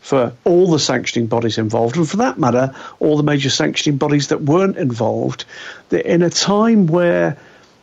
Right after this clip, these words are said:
it really is supremely difficult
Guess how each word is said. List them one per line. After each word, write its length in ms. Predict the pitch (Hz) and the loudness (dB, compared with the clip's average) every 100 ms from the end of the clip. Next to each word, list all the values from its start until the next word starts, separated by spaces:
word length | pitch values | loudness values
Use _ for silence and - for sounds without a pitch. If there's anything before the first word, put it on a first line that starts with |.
| _ - | _ -4
it 160 | 170 - | -2 2
really 520 | 160 160 208 180 170 | 2 4 4 4 4
is 260 | 185 127 110 | 4 2 0
supremely 1000 | - - - 170 - - 208 220 208 185 | -4 -2 0 0 -2 0 4 4 4 4
difficult 640 | 185 - 147 120 - - | 2 0 -2 -2 -4 -8